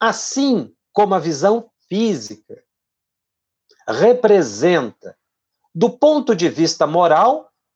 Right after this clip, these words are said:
força neutra em si própria. A importância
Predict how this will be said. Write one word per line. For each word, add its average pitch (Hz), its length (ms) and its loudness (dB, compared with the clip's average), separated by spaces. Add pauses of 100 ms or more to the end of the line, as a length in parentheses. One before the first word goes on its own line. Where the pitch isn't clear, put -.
(260)
força 294 380 0
neutra 226 1000 0
em 165 200 -4
si - 320 -12
própria. 101 520 -6 (960)
A 98 160 0
importância 208 1200 -4